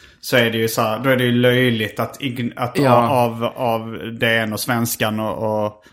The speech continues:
Speaker 2: Men
Speaker 1: Aftonbladet att inte skriva
Speaker 2: egentligen
Speaker 1: någonsin.
Speaker 2: skriver de ju löjligt lite om han och löjligt sent.
Speaker 1: Ja, jo.
Speaker 2: Alltså, han har ändå, ja, nu går det väl lite fram och tillbaks, men haft världens största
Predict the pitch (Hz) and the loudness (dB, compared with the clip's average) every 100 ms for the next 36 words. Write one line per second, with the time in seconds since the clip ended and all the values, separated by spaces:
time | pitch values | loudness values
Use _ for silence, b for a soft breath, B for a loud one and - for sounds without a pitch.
0 | - 123 117 117 110 110 104 117 113 113 | -2 -2 0 0 0 -2 -2 -2 -2 -6
1 | - 123 117 104 123 123 113 120 98 110 | -2 0 2 2 2 2 0 -2 0 -2
2 | 120 127 123 127 117 95 87 85 104 101 | -2 -2 -2 -2 0 -2 -4 -6 -4 -4
3 | 85 - - 117 107 78 80 80 82 78 | -4 -10 -6 -4 -2 -2 -2 -2 -2 -2
4 | 76 - - 101 107 - - - - _ | -4 -6 -6 -4 -6 -8 -10 -12 -16 _
5 | 156 151 165 170 107 101 98 98 - _ | 2 4 4 4 4 2 0 -2 -10 _
6 | _ _ 92 98 110 117 92 87 90 92 | _ _ -6 -2 -2 -2 -2 -4 -6 -8
7 | 95 - - 101 107 101 92 92 90 78 | -10 -12 -6 -4 -4 -2 -4 -4 -6 -4
8 | 85 80 80 82 92 - 87 85 - 87 | -4 -2 -4 -4 -6 -6 -6 -4 -4 -2
9 | 87 82 87 85 - 87 - - 78 78 | -2 -2 -4 -6 -6 -8 -8 -8 -6 -6